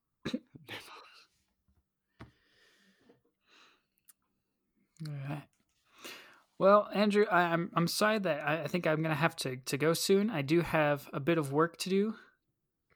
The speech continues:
Speaker 2: um, but I did wanna try to get it in a podcast with you today. Uh, that was exciting to, to see that text message as soon as my phone finally turned back on.
Speaker 1: Yeah, this should be interesting. Oh,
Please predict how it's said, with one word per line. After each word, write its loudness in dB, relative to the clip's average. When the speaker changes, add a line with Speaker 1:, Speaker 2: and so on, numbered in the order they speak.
Speaker 2:
um, -10
but 2
I 2
did 0
wanna 4
try 0
to 0
get 2
it 0
in -2
a -2
podcast -4
with -6
you -4
today. -4
Uh, -8
that -4
was -4
exciting -4
to, -8
to -16
see -8
that -12
text -10
message -6
as -8
soon -6
as -8
my -6
phone -8
finally -8
turned -8
back -12
on. -8
Speaker 1:
Yeah, -2
this -4
should -8
be -8
interesting. -12
Oh, 2